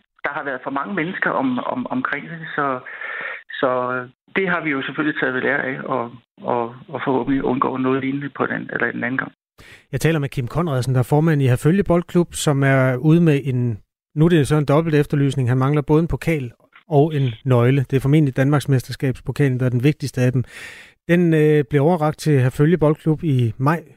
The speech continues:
Speaker 2: to tusind. Det var et, øh, hold, der var trænet af den tidligere europamester John Faxe Jensen. Og så var der en del, øh, Herfølge-legender på, øh, på holdet der, blågule, som, øh, trak den hjem.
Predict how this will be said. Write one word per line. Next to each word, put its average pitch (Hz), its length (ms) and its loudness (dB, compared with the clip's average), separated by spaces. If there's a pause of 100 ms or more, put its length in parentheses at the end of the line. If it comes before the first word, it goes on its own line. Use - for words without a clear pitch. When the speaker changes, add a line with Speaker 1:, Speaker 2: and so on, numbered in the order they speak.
(160)
Speaker 2:
to 175 180 2
tusind. 151 460 -2 (220)
Det 143 100 2
var 127 240 4
et, 131 340 -4
øh, 120 200 0
hold, 147 260 0
der 139 100 -8
var 120 80 -4
trænet 143 500 2
af 120 360 2
den 127 180 -2
tidligere 135 380 0
europamester 131 680 2
John 123 120 0
Faxe 135 320 0
Jensen. 135 420 4 (500)
Og 131 60 -6
så 127 60 2
var 131 120 4
der 127 140 2
en 123 120 0
del, 131 260 0
øh, 123 60 0
Herfølge-legender 160 840 2 (100)
på, 131 400 4
øh, 123 180 4 (140)
på 139 140 2
holdet 139 300 4
der, 139 220 2 (280)
blågule, 139 580 2
som, 123 380 2
øh, 123 180 2
trak 127 280 -4
den 131 100 0
hjem. 139 220 2